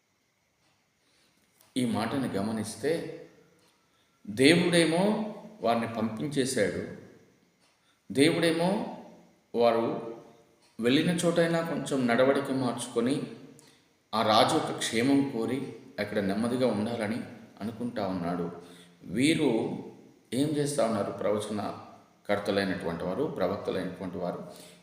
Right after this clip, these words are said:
దేవుడు చెప్పని మాటను వారికి చెబుతున్నట్టుగా చూస్తున్నాము. అంటే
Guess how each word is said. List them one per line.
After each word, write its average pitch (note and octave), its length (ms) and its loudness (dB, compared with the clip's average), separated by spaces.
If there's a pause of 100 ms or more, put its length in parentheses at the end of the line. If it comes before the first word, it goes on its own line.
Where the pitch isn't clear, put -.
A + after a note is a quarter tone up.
దేవుడు D#3 440 4
చెప్పని B2+ 420 0
మాటను G2+ 680 0 (380)
వారికి F2+ 720 -2 (520)
చెబుతున్నట్టుగా A#2 1040 0 (260)
చూస్తున్నాము. F2 640 -6 (640)
అంటే B2 600 2